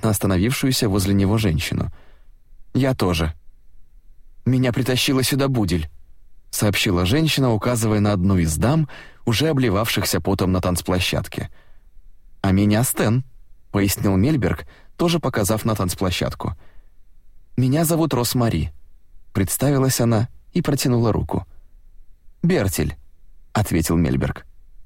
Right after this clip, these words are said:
И стоило его руки коснуться ее ладони, как жизнь его в ту же секунду переменилась. За свои шестьдесят три года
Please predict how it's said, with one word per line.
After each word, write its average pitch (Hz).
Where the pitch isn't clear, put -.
И -
стоило 202
его 151
руки 147
коснуться 120
ее 80
ладони, 135
как 113
жизнь 143
его 131
в 127
ту 185
же 143
секунду 95
переменилась. 71
За 87
свои 143
шестьдесят 123
три 110
года 117